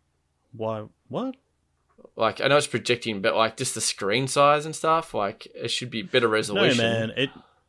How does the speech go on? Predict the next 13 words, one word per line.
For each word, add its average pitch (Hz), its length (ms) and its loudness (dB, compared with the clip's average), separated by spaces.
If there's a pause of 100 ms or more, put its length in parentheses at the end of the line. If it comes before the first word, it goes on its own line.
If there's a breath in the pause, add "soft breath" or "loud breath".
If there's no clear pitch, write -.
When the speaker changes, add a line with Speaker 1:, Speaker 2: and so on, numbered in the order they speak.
(200)
Speaker 1:
yeah, 175 160 2
it 135 100 2
changes 170 380 0
the 147 80 -6
resolution 135 580 -4
when 110 100 -6
you 104 60 -8
put 107 160 -10
it 107 60 -8
in 101 100 -8
dock 98 240 -10
mode. - 240 -14 (360)
Speaker 2:
Yeah. 165 260 6